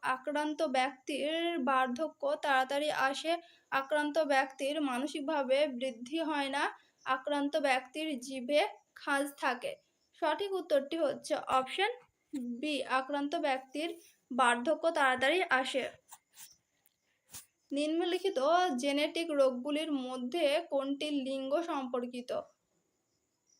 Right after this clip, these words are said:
রয়্যাল হিমোফিলিয়া,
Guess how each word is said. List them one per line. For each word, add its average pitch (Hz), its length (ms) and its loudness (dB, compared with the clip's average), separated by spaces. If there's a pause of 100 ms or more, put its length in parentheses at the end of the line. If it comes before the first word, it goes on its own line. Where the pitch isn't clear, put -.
(440)
রয়্যাল 277 460 4
হিমোফিলিয়া, 285 1500 -2